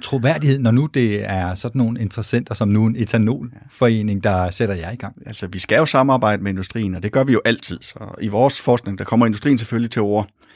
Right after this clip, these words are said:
Speaker 2: men vores uvildighed, den sikrer vi jo ved, at vi ikke har nogen ejere, og vi ikke er, vi ikke er økonomisk afhængige af nogen bestemt branche eller nogen bestemt industri. Og det ligger sådan set også i, i, i den lovgivning, der ligger til grund for, for de frie institutter,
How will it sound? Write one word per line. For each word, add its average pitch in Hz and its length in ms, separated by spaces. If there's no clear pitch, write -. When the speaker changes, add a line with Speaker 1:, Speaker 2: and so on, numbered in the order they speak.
Speaker 2:
men 101 180
vores 104 200
uvildighed, 135 420
den 113 120
sikrer 123 320
vi 101 120
jo 90 200
ved, 110 80
at 98 160
vi 87 60
ikke 110 160
har 104 80
nogen 101 160
ejere, 107 380
og 110 100
vi 110 140
ikke 113 140
er, 90 140
vi 107 140
ikke 110 160
er 98 100
økonomisk 110 480
afhængige 101 480
af 87 80
nogen 110 180
bestemt 104 340
branche 104 440
eller 101 140
nogen 101 140
bestemt 104 440
industri. 101 460
Og 104 80
det 113 120
ligger 123 220
sådan 95 220
set 95 280
også 101 320
i, - 260
i, - 220
i - 60
den 98 140
lovgivning, 101 560
der 87 60
ligger 95 180
til - 140
grund 117 240
for, - 180
for 107 100
de 98 80
frie 117 260
institutter, 110 500